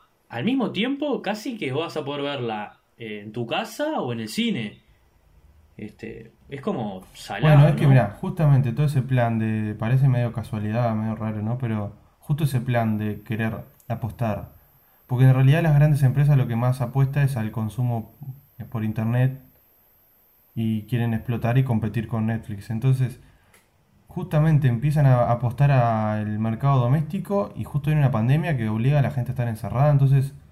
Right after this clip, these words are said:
Speaker 1: Increíble.
Speaker 2: es como medio una locura. Y, y lo loco es que
Speaker 1: Sí.
Speaker 2: ahora pasás por un cine y ves la cartelera y está todo... Todo lo que estás viendo en la cartelera lo tenés en cualquiera de las plataformas. Por ejemplo, me acuerdo cuando salió la última de Pixar, que era Soul, que es un peliculón.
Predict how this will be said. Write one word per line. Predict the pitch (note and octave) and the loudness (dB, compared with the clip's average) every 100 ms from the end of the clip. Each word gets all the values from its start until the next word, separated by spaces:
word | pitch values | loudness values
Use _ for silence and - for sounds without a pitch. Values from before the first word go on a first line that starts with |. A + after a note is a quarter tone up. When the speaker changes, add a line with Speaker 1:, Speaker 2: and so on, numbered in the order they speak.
| _ _ _ - | _ _ _ -14
Speaker 1:
Increíble. | A#2 A2+ G#2+ - | -10 -8 -10 -8
Speaker 2:
es | - | -2
como | - C#3+ | 4 6
medio | D3 C#3 | 8 6
una | A2 | 4
locura. | A2 C#3+ B2+ A2 - | 0 0 -2 -2 -4
Y, | A#2 A#2+ A#2 A2+ | -4 -4 -4 -4
y | A#2+ | -4
lo | A#2+ | 0
loco | C#3+ F3 | 0 0
es | - | -2
que | B2+ A#2 | -2 -2
Speaker 1:
Sí. | G#2+ - | -6 -8
Speaker 2:
ahora | G#2 C3+ E3+ | 0 2 4
pasás | C3+ C3+ | 2 2
por | C3+ | 2
un | A#2+ | 0
cine | - C#3 C3 | 2 2 2
y | |
ves | B2 B2+ | 2 2
la | A2+ | 0
cartelera | A2 G#2 G#2+ B2+ D#3 | -2 -4 -2 0 0
y | |
está | C3+ A2+ | 0 -2
todo... | A#2+ B2+ A#2 G#2+ G2+ - - _ | 0 0 0 -2 -6 -10 -18 _
Todo | - F3+ | -4 0
lo | B2+ | 0
que | A2+ | 0
estás | A#2 | -2
viendo | B2 A#2 | 0 -2
en | |
la | G#2 | -4
cartelera | G#2 G#2 G#2+ C3+ C#3+ - - _ _ _ _ _ _ _ | -6 -6 -4 -2 -2 -4 -10 _ _ _ _ _ _ _
lo | A2 A2 | -4 -2
tenés | A2+ B2 | -2 -2
en | A#2 | -2
cualquiera | G#2+ G2+ A2+ A2 | -4 -4 -4 -4
de | G2+ | -4
las | G2 | -6
plataformas. | G#2 G2+ G#2 G2+ G2 - _ _ _ - | -8 -8 -10 -10 -12 -18 _ _ _ 0
Por | B2+ | 6
ejemplo, | C3+ C3 | 8 8
me | |
acuerdo | B2+ F3 D3+ | 6 2 2
cuando | B2+ | 2
salió | A2+ A#2+ C3 | 2 0 2
la | B2 | 2
última | B2+ A#2+ A2 | 2 0 0
de | |
Pixar, | G#2+ C#3 C3+ A2+ | 0 -2 0 -2
que | A2+ | -2
era | G#2 | -6
Soul, | - C3 D3+ C3 | -2 0 0 -2
que | A2+ | -4
es | A2+ | -4
un | G2+ | -4
peliculón. | G2+ G#2 A2 C3 E3 | -6 -4 0 2 0